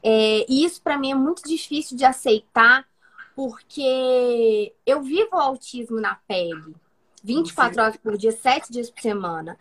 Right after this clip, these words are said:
Speaker 2: Uhum.
Speaker 1: Então, assim, eu não co-, eu, e eu sempre falo isso pra todos os profissionais, é, que vêm me buscar pra fazer parte da formação deles,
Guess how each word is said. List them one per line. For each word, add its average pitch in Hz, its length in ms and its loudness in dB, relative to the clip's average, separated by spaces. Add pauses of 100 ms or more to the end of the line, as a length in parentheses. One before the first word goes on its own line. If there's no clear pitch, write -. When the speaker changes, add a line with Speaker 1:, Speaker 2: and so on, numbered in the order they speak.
Speaker 2:
Uhum. 185 240 -2
Speaker 1:
Então, 247 300 4
assim, 254 680 0
eu 254 160 6
não 302 200 2
co-, 320 260 -4
eu, 262 240 6
e 262 80 -4
eu 277 140 2
sempre 370 500 -6
falo 269 300 2
isso 262 240 -6
pra 262 180 0 (180)
todos 285 440 -2
os 247 120 -16
profissionais, 226 920 -2 (340)
é, 220 180 4
que 233 220 -2
vêm 247 460 4
me 254 260 0
buscar 240 540 0
pra 226 180 2
fazer 233 360 4
parte 240 460 4
da 233 120 -6
formação 220 800 -6
deles, 214 480 0